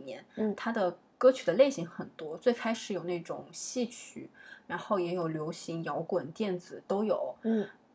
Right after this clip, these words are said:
Speaker 1: 就会，嗯，你就能感受到、就是，就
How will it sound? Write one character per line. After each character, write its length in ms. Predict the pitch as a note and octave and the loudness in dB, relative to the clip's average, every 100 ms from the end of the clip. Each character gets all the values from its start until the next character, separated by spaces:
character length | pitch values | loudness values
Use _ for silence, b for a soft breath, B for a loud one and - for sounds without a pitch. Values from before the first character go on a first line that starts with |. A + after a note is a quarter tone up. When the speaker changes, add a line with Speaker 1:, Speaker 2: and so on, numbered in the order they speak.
| _ - | _ -4
Speaker 1:
就 100 | B3+ | 2
会， 360 | B3 A#3+ F3+ - _ _ | 8 8 8 -4 _ _
嗯， 460 | G#3 F#3 E3+ E3 E3+ | -2 -2 0 -2 -2
你 80 | E3 | 0
就 180 | A3+ A#3 | 0 2
能 200 | F#3+ G3+ | 2 4
感 200 | G3+ E3 | 2 0
受 180 | - G3 | -4 -2
到、 180 | G#3 | 0
就 140 | F#3 F#3+ | -2 -6
是， 440 | - E3+ D#3+ D#3 - - - - - - - _ - | -8 -4 -4 -4 -10 -18 -12 -10 -12 -16 -20 _ -20
就 100 | - | -14